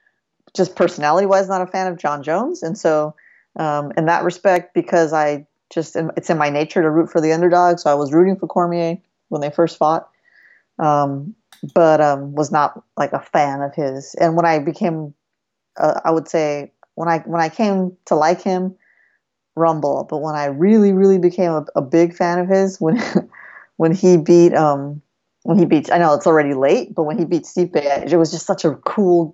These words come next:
like, awesome win, and I was really happy for him. I will say this, though. I, I, every time I say I, I'm a fan of Daniel Cormier's, I have to always remind myself, like, to me, it's a real, it's a real thing, because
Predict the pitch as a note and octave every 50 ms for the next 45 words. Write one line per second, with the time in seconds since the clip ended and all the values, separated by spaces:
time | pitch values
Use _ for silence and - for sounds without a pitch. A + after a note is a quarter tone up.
0 | _ - - D#3 D3 - - - - G3 G#3 - - F3 D#3+ D#3 D#3+ E3 D#3+ D#3
1 | D3+ C#3+ D3 C#3+ D3 D#3+ D#3 D3+ D3+ - D3+ D3+ - F3 E3+ - F3+ F3+ F3+ F#3+
2 | G3 - _ _ _ _ _ _ _ _ _ _ - G#3+ C4 C4+ B3+ - F#3+ E3
3 | E3 E3 - - D#3 D3 C#3 C#3+ C#3 - - D#3+ D#3 D3+ D3 C#3+ - _ _ _
4 | _ _ _ _ - E3+ G3+ G3 - A3 F#3+ E3+ E3 D#3+ - - D#3+ D#3 D3+ D3
5 | C#3+ - - - D3 C#3 C3+ - - D3+ D3+ D3+ C#3+ D3+ D3+ C#3+ C#3 - - D3+
6 | C#3+ C#3 C3+ C#3 C#3+ - _ _ _ _ _ _ _ _ _ - - - - _
7 | _ _ _ _ _ _ _ - D3+ C#3+ E3 E3 D#3 - E3+ - D#3 D#3+ E3 E3
8 | D#3+ D#3+ D#3 D3+ D#3 - - D3+ D3+ D3+ D#3 D#3+ D#3+ D#3 D3+ D3+ - C#3+ C3+ C3
9 | C3 - D3 C#3+ C#3 C#3 - _ _ _ _ _ _ _ - - A#3+ D#4 F#4+ G4
10 | - - G#3 F#3+ G3+ G3+ G3 F#3 F3 - - F#3 - B3+ A3+ B3 A#3+ G3+ A3+ -
11 | G#3 D#3+ C3+ C3+ C#3 - - C#3+ - - D#3+ D#3+ D3+ D#3 - _